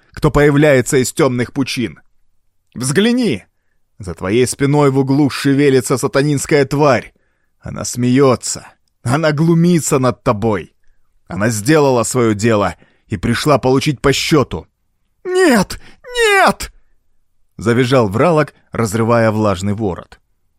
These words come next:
От его самоуверенности не осталось и следа. На наших глазах этот человек превратился в ничтожество. "Я обещал ему душу! Но не свою, а девчонки или Джеймса Гордона!"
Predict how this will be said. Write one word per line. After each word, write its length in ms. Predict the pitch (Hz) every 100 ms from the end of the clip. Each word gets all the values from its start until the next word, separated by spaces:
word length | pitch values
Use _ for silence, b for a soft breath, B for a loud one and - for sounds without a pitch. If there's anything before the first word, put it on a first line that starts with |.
| _ _ -
От 120 | 92
его 160 | 202
самоуверенности 840 | 262 254 220 208 269 240 214 196 190
не 100 | 180
осталось 480 | 180 - 220 185 -
и 60 | 180
следа. 640 | - 214 165 117 85 76 _ _ _ _ -
На 80 | 90
наших 300 | 143 156 147
глазах 580 | 131 120 165 180 - -
этот 260 | 202 190
человек 480 | - 151 147 208 -
превратился 640 | 165 156 147 - 196 - 151
в 80 | 127
ничтожество. 920 | 151 - - 170 87 - - - - _ _ _ _ _ _ -
"Я 300 | 185 170 175
обещал 640 | 180 196 165 - 254 269
ему 260 | 285 302 302
душу! 680 | 269 330 294 - 208 156 - 160 165 175 _ _ _ 131
Но 240 | 123 120
не 120 | 156
свою, 680 | 147 170 180 196 208 156 - 165 165 151
а 140 | -
девчонки 680 | 170 190 - 262 254 208 -
или 240 | 196 226
Джеймса 560 | 226 196 294 254 226 285
Гордона!" 720 | 214 311 220 190 180 139 90